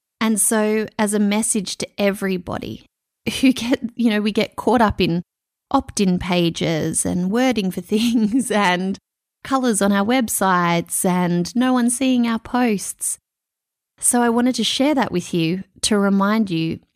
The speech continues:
that there's something much bigger going on, and that even although this business journey can feel so freaking hard, and it can feel like you're the only one who can see the beauty in what it is that is your idea or your creation,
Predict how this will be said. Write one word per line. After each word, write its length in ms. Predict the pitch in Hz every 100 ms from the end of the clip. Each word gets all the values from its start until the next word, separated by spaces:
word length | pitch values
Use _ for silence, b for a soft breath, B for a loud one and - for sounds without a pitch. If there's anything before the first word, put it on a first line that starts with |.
| _
that 160 | - 214
there's 140 | 214
something 400 | - 247 254 226
much 360 | 202 247 - -
bigger 260 | - 247 202
going 400 | 185 180 180 175
on, 320 | 180 - - _ _ _ _ -
and 160 | 226
that 160 | 220 220
even 320 | - 254 277 269
although 500 | 262 214 214 240 302 _ _ _ _
this 260 | - 220 -
business 440 | - 208 214 202
journey 380 | - 196 190 214
can 220 | - 208
feel 200 | 190 196
so 320 | 208 - 254
freaking 480 | 247 - 247 - 196
hard, 440 | 170 180 208 285 285 - _ _ _ -
and 160 | 233 226
it 100 | -
can 180 | 240
feel 720 | 220 - 214 208 208 208 - -
like 440 | 202 196 196 - - _ _ _ -
you're 240 | 202 233
the 140 | 208 -
only 420 | 208 214 226 220
one 400 | 196 180 190 220
who 220 | 240 202
can 180 | - 240
see 300 | 208 - 208
the 140 | 196 180
beauty 640 | 170 175 226 - 254 254
in 280 | - 233 190
what 160 | 185
it 100 | 180
is 480 | 170 185 196 - - -
that 220 | - 180
is 180 | 185 185
your 160 | 180
idea 460 | 175 175 175 170 180
or 80 | 175
your 180 | 170 170
creation, 720 | - 113 98 214 - 285